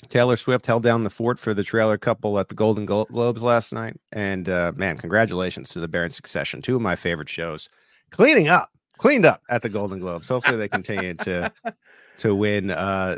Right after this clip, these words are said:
Speaker 1: some more awards. But I, you know, I think it, I think it's, it'll be interesting to see how this, uh, this conversation with Kelce goes. Uh, one of the caveats of the,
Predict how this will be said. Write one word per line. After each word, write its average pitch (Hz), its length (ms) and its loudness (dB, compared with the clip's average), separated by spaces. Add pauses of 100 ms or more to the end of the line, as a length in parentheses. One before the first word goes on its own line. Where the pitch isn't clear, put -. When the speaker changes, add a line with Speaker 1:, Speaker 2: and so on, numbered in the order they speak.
Speaker 1:
some - 260 -4
more 95 480 -2
awards. 95 380 -2
But 117 120 0
I, 117 200 2
you 131 100 -2
know, 123 60 4
I 117 80 4
think 131 200 0
it, 135 140 2 (380)
I 120 60 -2
think 131 200 4
it's, - 160 -2
it'll 127 200 0
be 123 140 4
interesting 117 360 -2
to 104 40 0
see 107 200 0
how 104 140 2
this, 101 320 -4
uh, 95 340 0 (320)
this 110 140 -2
conversation 107 600 -2
with 92 100 -8
Kelce 95 380 -4
goes. 87 280 -6 (1300)
Uh, 120 260 4
one 151 360 6
of 151 140 4
the 123 100 4
caveats 135 600 4
of 107 140 0
the, 101 100 -6